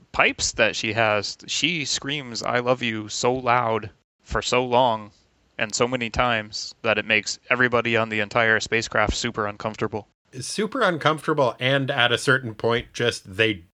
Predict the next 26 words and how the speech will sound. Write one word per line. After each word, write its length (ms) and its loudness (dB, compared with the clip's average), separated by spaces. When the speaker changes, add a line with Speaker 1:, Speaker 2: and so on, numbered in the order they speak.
Speaker 2:
hopefully, 600 2
I 100 4
guess, 280 0
just 300 0
don't 200 2
even 300 0
notice 420 -2
it. 200 -10
It's 200 -2
just 240 0
background 600 0
noise. 440 -12
'Cause 220 2
it 100 0
seems 240 -2
like 200 2
that 200 2
has 300 2
been 180 -4
going 320 0
on 260 -2
for 320 0
days 720 -6
at 220 -8
that 260 -10
point. 380 -18